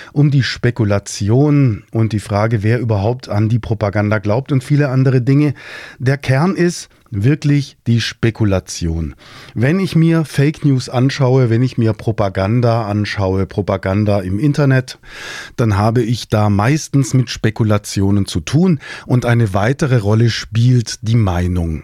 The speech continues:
Ich werde in dieser Podcast-Folge ein paar Beispiele zeigen, wo die Urheber beziehungsweise Urheberinnen sehr, sehr stark, ähm, Fakten, Meinungen und Spekulationen in den Mixer werfen, sodass eine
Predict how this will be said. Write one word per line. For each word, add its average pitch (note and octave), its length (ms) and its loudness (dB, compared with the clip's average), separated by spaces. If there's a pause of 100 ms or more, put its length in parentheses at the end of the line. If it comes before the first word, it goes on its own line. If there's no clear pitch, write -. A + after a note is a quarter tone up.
Ich A2+ 320 0
werde D3+ 260 2
in C3 160 2
dieser E3+ 280 2
Podcast-Folge C#3 840 0
ein A2+ 140 0
paar A2 160 0
Beispiele E3+ 760 0
zeigen, D#3 540 0 (420)
wo C#3+ 680 2
die A#2+ 260 0
Urheber C3 720 2
beziehungsweise A2+ 760 0
Urheberinnen C#3 960 2 (480)
sehr, C#3 420 2
sehr D#3+ 320 2
stark, C#3 720 -2
ähm, B2 480 2
Fakten, D#3+ 580 0
Meinungen C3 600 4
und A#2+ 400 2
Spekulationen A#2+ 1080 0
in A2 160 2
den G#2+ 220 2
Mixer A2 400 0
werfen, G2+ 400 2
sodass D3 460 0
eine A2 500 2